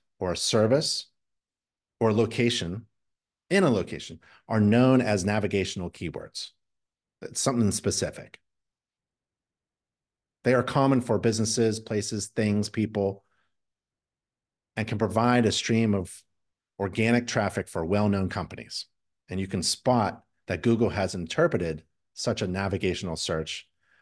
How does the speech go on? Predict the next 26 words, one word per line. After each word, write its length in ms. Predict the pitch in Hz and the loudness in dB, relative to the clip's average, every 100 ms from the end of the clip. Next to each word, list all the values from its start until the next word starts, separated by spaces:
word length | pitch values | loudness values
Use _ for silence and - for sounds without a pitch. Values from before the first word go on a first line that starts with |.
| _ | _
when 160 | 113 104 | -2 0
it 120 | 101 | 0
shows 640 | - 113 104 101 92 - _ _ _ _ _ - | 2 4 6 4 2 -4 _ _ _ _ _ -6
the 60 | |
domain 480 | 95 95 101 110 104 | -2 0 2 2 2
names 400 | 85 71 71 73 | 0 -4 -8 -10
or 160 | - 92 | -6 -6
features 800 | - 113 107 85 71 71 - - _ | -2 -2 0 -4 -4 -6 -8 -10 _
like 300 | 82 80 - | -6 -6 -8
map 460 | 90 92 95 92 - - _ _ _ | -6 -2 -2 -4 -8 -20 _ _ _
or 260 | 90 80 80 | -6 -4 -4
local 320 | 92 90 95 | -4 -4 -2
knowledge 480 | 87 90 92 92 - | -2 0 0 -2 -4
panels 420 | 90 78 76 - | -4 -4 -4 -8
in 120 | - 85 | -8 -6
the 40 | |
search 300 | - 82 - | -2 -4 -4
results. 500 | 69 - - - - _ _ _ _ - | -6 -6 -6 -10 -16 _ _ _ _ -6
So 260 | - 71 - | -4 -4 -8
let's 240 | 90 82 | -10 -10
do, 540 | - 87 82 87 123 - _ _ _ _ | -6 0 2 4 2 0 _ _ _ _
<laughs> 400 | _ _ _ - | _ _ _ -6
let's 960 | 110 107 - _ _ - - - - - | -6 -8 -20 _ _ -20 -20 -20 -18 -12
go 80 | |
to 80 | - | -10
Google. 380 | 80 73 85 - | -8 -6 -6 -8